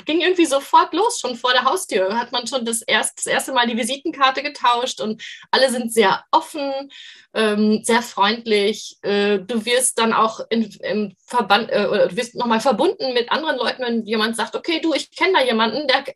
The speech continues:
deckt auch dein Thema ab, ich setz dich mal neben ihn.“ <laughs> Ja, ähm, also doch,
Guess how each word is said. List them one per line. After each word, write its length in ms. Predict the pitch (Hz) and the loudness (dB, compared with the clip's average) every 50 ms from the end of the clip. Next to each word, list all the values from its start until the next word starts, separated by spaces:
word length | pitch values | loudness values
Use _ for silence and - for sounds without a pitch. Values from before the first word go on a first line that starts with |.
| 208 - - 170 _ _ _ - | -14 -20 -20 -20 _ _ _ -4
deckt 200 | 247 254 _ - | -4 -4 _ -2
auch 140 | 330 339 - | -2 0 0
dein 200 | - 330 294 254 | -6 -6 -6 -4
Thema 320 | - 240 233 226 220 - | -4 -2 0 0 0 0
ab, 140 | - - - _ | -2 -4 -6 _
ich 100 | - - | -8 -4
setz 200 | - 254 262 - | -4 -6 -4 -6
dich 200 | 311 294 - - | -10 -10 -8 -4
mal 160 | 277 294 269 | -4 -4 -2
neben 300 | 240 285 302 320 311 220 | 0 0 0 0 0 0
ihn.“ 180 | 220 240 294 359 - | 0 2 0 0 -2
<laughs> 400 | - - - - - - - - - _ - - - - | -2 -2 -4 -4 -2 -2 -8 -8 -6 _ -4 -4 -2 0
Ja, 220 | 285 285 320 381 - - - - - - - | 0 0 0 -2 -6 -10 -10 -10 -10 -10 -6
ähm, 420 | - 240 247 247 247 240 240 233 233 - - - | -2 0 2 2 2 0 -4 -6 -8 -12 -10 -2
also 200 | - 240 233 254 247 247 247 226 - - | -2 0 2 2 2 2 0 0 -2 -6
doch, 260 | - 220 262 - - | -2 0 0 0 0